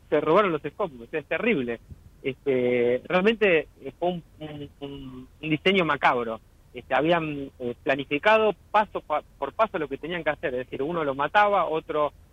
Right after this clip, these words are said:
este, cortaba el cuerpo, otro lo hacía desaparecer. Es decir, fue una, fue una cosa, eh, como bien lo sostiene el fiscal en su, en su requerimiento de detención, planificada y cumplida, eh, paso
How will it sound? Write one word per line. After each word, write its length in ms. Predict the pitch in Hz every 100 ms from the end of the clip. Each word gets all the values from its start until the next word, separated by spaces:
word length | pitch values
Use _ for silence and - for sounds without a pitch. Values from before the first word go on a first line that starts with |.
| - 123
este, 240 | - 131
cortaba 360 | 135 139 190 175
el 120 | 156
cuerpo, 400 | 214 202 - 175
otro 240 | 165 147
lo 80 | 135
hacía 300 | 127 185 175
desaparecer. 680 | 139 127 - 131 - - 180 - - - -
Es 140 | 147
decir, 160 | 175 160
fue 100 | 185
una, 160 | 180 160
fue 160 | -
una 100 | 170
cosa, 500 | 180 170 165 151 135
eh, 80 | 120
como 380 | - 127 123 123
bien 160 | 151 156
lo 60 |
sostiene 260 | 127 147 143
el 60 | 131
fiscal 240 | 123 156
en 120 | 135 -
su, 240 | 117 117
en 160 | 120 113
su 160 | 117 110
requerimiento 480 | 113 120 135 151 127
de 60 |
detención, 460 | 117 120 127 175 180 - - - -
planificada 800 | 160 156 156 - 170 240 240 233 156
y 80 |
cumplida, 760 | 139 151 156 - 214 208 202 190 - -
eh, 200 | 135 139 - -
paso 340 | 196 - 165